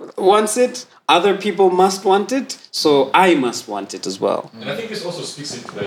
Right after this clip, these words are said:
Speaker 2: influence of culture as well.
Speaker 1: Mm-hmm.
Speaker 2: How many brands, uh, would have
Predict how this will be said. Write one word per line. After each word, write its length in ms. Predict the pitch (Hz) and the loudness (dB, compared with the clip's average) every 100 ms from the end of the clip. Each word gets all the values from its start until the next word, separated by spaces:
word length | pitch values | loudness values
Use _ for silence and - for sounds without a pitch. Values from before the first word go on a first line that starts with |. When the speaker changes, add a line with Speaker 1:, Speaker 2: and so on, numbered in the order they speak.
| 98 | -6
Speaker 2:
influence 800 | 120 - - - - - - - | -6 -2 0 0 -2 -2 -2 -2
of 140 | - | -4
culture 380 | - - - - | -4 -4 -4 -8
as 100 | 339 | -10
well. 200 | - - | -6 -6
Speaker 1:
Mm-hmm. 680 | - 147 - - - - - - _ | -6 -10 -10 -14 -14 -12 -14 -16 _
Speaker 2:
How 440 | - 107 104 101 98 101 | -10 -8 -8 -10 -6 0
many 220 | 113 104 | 2 2
brands, 680 | 90 95 92 85 - - - - | 0 0 2 0 -2 -4 -8 -2
uh, 340 | 90 87 85 | 0 2 2
would 840 | 87 90 90 - 82 80 - - - | -2 -4 -8 -6 -6 -6 -8 -8 -4
have 460 | - 120 107 87 | 0 2 2 -2